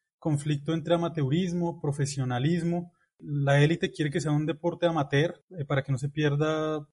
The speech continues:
digamos, la pertenencia de clase del deporte,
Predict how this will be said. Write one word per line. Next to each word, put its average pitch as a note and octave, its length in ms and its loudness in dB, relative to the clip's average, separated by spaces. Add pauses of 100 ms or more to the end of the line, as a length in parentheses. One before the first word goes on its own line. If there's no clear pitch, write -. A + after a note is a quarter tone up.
digamos, C#3 520 2
la D3 180 -2
pertenencia C#3+ 760 0
de D3+ 120 -2
clase C3 380 0
del C#3 180 2
deporte, C#3+ 560 -2